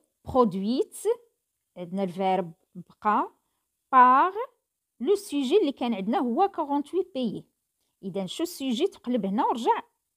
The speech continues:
هو الكومبليمون. نفس الشيء في لا فراز او، لا فيل دو مراكش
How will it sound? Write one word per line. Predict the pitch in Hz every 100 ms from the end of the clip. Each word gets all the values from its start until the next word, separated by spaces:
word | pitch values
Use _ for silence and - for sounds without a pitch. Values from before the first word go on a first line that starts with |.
| -
هو | 202
الكومبليمون. | 339 349 262 247 196 175 160 _ _
نفس | 285 427 -
الشيء | - 453 494
في | - 254
لا |
فراز | 240 - 466 233 165
او، | 190 170 _ _ -
لا | 214 240
فيل | 208 220
دو | 190 214
مراكش | 196 175 170 - 226 494 -